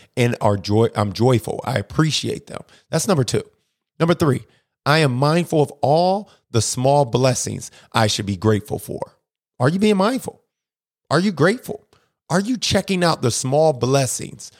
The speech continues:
right, that happen in your day-to-day life? The mere fact that you're able to listen to this podcast, the mere fact that I'm able to provide it to you, the mere fact that we're able to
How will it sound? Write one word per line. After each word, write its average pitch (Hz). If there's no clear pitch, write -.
right, 127
that 123
happen 123
in 131
your 123
day-to-day 107
life? 110
The 120
mere 190
fact 175
that 127
you're 147
able 123
to 110
listen 117
to 123
this -
podcast, 107
the 117
mere 165
fact 156
that 131
I'm 156
able 139
to 127
provide 113
it -
to 117
you, 113
the 123
mere 165
fact 165
that 139
we're 139
able 151
to 123